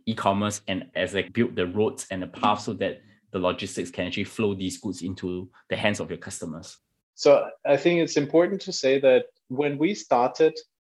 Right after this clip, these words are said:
Speaker 2: it's not like there were no logistics. There were already third-party logistics companies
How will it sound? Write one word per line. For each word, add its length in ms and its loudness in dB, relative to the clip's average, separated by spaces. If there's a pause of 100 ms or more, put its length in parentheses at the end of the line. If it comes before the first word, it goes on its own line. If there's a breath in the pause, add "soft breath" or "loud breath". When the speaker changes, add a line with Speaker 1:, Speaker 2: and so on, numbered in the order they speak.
(140)
Speaker 2:
it's 180 -2
not 240 0
like 220 4
there 120 4
were 180 -2
no 240 -2
logistics. 760 -10 (140)
There 200 8
were 320 8
already 760 4 (100)
third-party 460 4
logistics 520 -6
companies 760 2